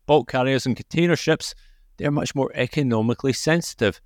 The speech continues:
And a recent study commissioned by the American Bureau of Shipping noted that S M Rs address many of the issues that are traditionally associated with nuclear, but for commercial maritime use.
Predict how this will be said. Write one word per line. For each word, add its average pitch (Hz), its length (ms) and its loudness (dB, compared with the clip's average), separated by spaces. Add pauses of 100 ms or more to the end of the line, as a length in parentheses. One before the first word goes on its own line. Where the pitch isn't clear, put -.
(380)
And 127 320 0
a 123 40 2
recent 143 280 0
study 139 300 2
commissioned 127 400 -2
by 117 140 4
the 113 80 0
American 117 400 0
Bureau 117 280 4
of 95 80 -2
Shipping 151 580 0 (340)
noted 147 380 -2
that 139 260 0
S 143 280 -2
M 139 180 2
Rs 120 340 4
address 120 500 0
many 147 560 0
of 120 80 0
the 127 120 2
issues 113 380 -2
that - 80 -4
are 127 60 -2
traditionally 143 560 -2
associated 127 640 0
with 120 120 -2
nuclear, 120 420 2 (520)
but - 280 -4
for 123 280 2
commercial 120 600 2
maritime 120 680 2
use. 101 260 0